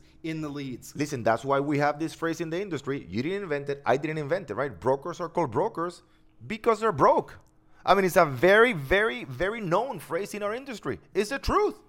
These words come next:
Speaker 2: It is the truth. Go ask your broker how profitable it is. He is. And if he is, the question is, is he teaching you how to leverage? Is he teaching you, right, what you need to know in order to grow your business? Not to sell more real estate.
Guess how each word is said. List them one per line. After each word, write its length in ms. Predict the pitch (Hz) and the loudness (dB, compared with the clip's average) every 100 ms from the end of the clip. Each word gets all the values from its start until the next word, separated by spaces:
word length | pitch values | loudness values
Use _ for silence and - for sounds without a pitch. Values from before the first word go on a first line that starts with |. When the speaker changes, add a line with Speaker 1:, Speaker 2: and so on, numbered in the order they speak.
| _ | _
Speaker 2:
It 160 | 190 247 | -4 -2
is 160 | 320 | -4
the 80 | 339 | -6
truth. 260 | - 311 339 - | -8 -8 -10 -14
Go 240 | - 233 320 | 2 6 8
ask 200 | 330 - | 6 4
your 100 | 240 | 2
broker 340 | 170 269 - | 6 6 10
how 100 | 190 | 8
profitable 440 | 202 214 233 208 180 | 10 6 6 6 6
it 80 | |
is. 240 | 165 202 - - | 4 2 -2 -6
He 80 | - | 0
is. 220 | 214 226 - - | 0 0 -6 0
And 120 | 180 | 4
if 120 | 190 | 6
he 100 | 175 196 | 6 6
is, 360 | 320 214 202 - _ _ _ _ | 8 6 4 -6 _ _ _ _
the 80 | 92 | -6
question 300 | 110 123 120 | 0 0 0
is, 260 | 123 104 - _ _ _ _ _ - - - _ - | -4 -4 -12 _ _ _ _ _ -20 -20 -20 _ 2
is 200 | 147 135 | 2 2
he 540 | 117 196 170 117 117 - _ _ - | -4 -4 -4 -4 -8 -14 _ _ -4
teaching 380 | 175 - 131 | -2 -2 -4
you 340 | 113 98 104 107 _ - _ | -4 -2 -2 -2 _ -20 _
how 120 | - | 2
to 80 | 123 | 4
leverage? 460 | 117 107 90 69 - _ _ | 4 2 0 -4 -10 _ _
Is 160 | - - | -8 -6
he 140 | 175 | -8
teaching 460 | 160 185 170 175 160 | -8 -10 -6 -4 -2
you, 320 | 151 143 104 - _ _ _ _ _ _ _ | 0 0 0 -6 _ _ _ _ _ _ _
right, 260 | - 110 127 - | 0 0 0 -2
what 180 | - 117 | 2 4
you 80 | 117 | 2
need 220 | 127 147 | -4 -4
to 80 | 131 | -2
know 160 | 120 113 | 0 2
in 80 | |
order 120 | 110 110 | 0 -2
to 140 | 104 | -4
grow 220 | 90 123 | 0 0
your 180 | 135 101 | 2 -2
business? 420 | 82 69 - - - | -4 -10 -14 -20 -4
Not 160 | - | -4
to 80 | 180 | 2
sell 160 | 220 240 | 4 6
more 120 | 233 | 6
real 140 | 226 | 4
estate. 360 | 214 - 226 196 | 2 2 2 0